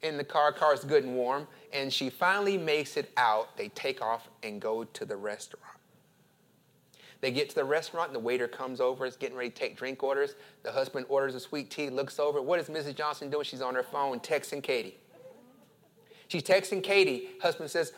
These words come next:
"What are you doing?" She says, "I'm texting Katie." She says, "We've only been gone a short while." She says, "I'm texting her. Just order me a, a water and a Shirley Temple."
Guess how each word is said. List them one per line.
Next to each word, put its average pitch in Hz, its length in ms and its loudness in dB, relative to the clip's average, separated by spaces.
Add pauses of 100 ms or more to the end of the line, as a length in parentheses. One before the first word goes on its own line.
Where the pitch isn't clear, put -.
(120)
"What 190 180 4
are 202 40 0
you 185 140 0
doing?" 170 320 2
She - 60 -10
says, 120 240 -10
"I'm 117 180 -2
texting 117 420 -6
Katie." 139 220 -2
She - 60 -12
says, 107 100 -12
"We've 110 220 -6
only 123 360 -4 (240)
been 131 160 -4
gone 131 240 -4
a 120 60 -6
short 135 320 -2
while." 123 340 2
She - 100 -16
says, 107 160 -14
"I'm 113 180 -4
texting 127 340 -4
her. 123 240 -4 (180)
Just 143 260 0 (280)
order 220 320 12
me 160 380 -2 (460)
a, 120 260 0
a 117 80 0
water 160 320 6
and 135 100 0
a 120 40 -2
Shirley 117 300 -2
Temple." - 300 -12